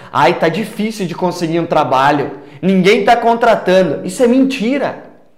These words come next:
Tem um monte de empresa contratando pessoas, inclusive a nossa empresa tá contratando gente. E não aparece pessoas que a gente precisa pra contratar aqui. Inclusive, se você quiser, tá aí a dica.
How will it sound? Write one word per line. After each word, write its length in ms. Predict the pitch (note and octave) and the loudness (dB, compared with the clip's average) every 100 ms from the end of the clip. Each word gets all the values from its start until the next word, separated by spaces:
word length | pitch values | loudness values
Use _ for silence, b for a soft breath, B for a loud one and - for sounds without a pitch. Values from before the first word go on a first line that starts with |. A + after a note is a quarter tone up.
| b b b | b b b
Tem 100 | - | 2
um 140 | A3+ A3 | 4 4
monte 260 | D4 E4 | 2 2
de 100 | D#4 | 0
empresa 480 | D#4+ C#4 B3+ D4 B3 | -2 2 4 4 4
contratando 560 | - G3+ F#3+ F3 F#3+ F#3 | 0 -2 0 0 0 0
pessoas, 380 | F3 D#3 F3 E3 | -2 -2 -2 -2
inclusive 840 | G#3 B3+ A3+ D#3 C4 D4+ D#4+ D#4+ B B B | -4 -2 -2 2 2 2 0 -4 B B B
a 140 | C4 | 2
nossa 340 | B3+ C4 C#4 C#4 | 4 4 2 -2
empresa 420 | B3 A3+ B3 A#3+ | 2 6 6 4
tá 120 | - | 0
contratando 560 | - C4 C4+ C4+ C4+ C4+ | -4 -2 0 0 0 0
gente. 480 | B3 B3+ B3+ - - - _ b b b b b b | 0 0 -2 -8 -16 -20 _ b b b b b b
E 100 | A#3 | 0
não 140 | C4 D4 | 4 4
aparece 540 | D4 C4+ C4 D4 D4 | 4 4 6 4 0
pessoas 520 | - B3+ B3+ A3+ G3+ | 2 2 4 2 2
que 80 | - | 0
a 60 | F#3+ | 0
gente 220 | G3 F#3+ | 0 -4
precisa 500 | F#3 E3+ F3 F#3 E3+ | -6 -6 -4 -2 -2
pra 180 | E3 D#3 | -2 -6
contratar 460 | D#3+ D3+ D3+ D3+ | -6 -6 -4 -4
aqui. 120 | C#3+ | -4
Inclusive, 460 | D3 C#3 E3 B3+ D4+ | -6 -4 -2 0 -2
se 140 | - | -2
você 80 | C4+ | -4
quiser, 580 | B3+ G3+ E3 C4 - - - - | 0 2 4 2 2 -6 -10 0
tá 120 | A#3+ | 2
aí 160 | B3+ C#4+ | 4 4
a 40 | |
dica. 460 | A3 C#4 D#4+ - | 4 2 0 -4